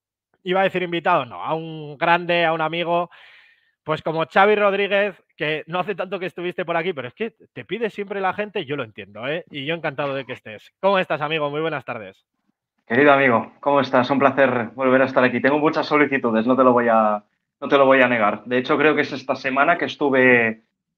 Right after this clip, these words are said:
Speaker 2: con nuestro buen amigo Jimmy Mateos, que al final nos inventamos ese Infravalorados Club de Fútbol y creo que estuve dos horas.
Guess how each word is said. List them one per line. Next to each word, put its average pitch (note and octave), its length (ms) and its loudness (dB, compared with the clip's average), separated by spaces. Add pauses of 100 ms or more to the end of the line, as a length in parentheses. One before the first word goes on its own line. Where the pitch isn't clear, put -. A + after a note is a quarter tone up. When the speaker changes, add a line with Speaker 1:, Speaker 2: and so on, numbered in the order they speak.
(220)
Speaker 2:
con C#3 200 0
nuestro C3+ 260 0
buen C#3+ 120 4
amigo C#3 260 2
Jimmy C3 220 2
Mateos, C3+ 560 2
que A#2 160 -4
al A2+ 140 -2
final B2+ 220 2
nos C#3 160 0
inventamos B2+ 540 2
ese B2 180 -4
Infravalorados A#2+ 680 2
Club A#2 160 -6
de A2 100 -10
Fútbol C3+ 360 0
y A#2+ 60 0
creo B2+ 140 2
que B2+ 80 -2
estuve C#3 220 -2
dos A#2 160 -6
horas. G#2 380 -4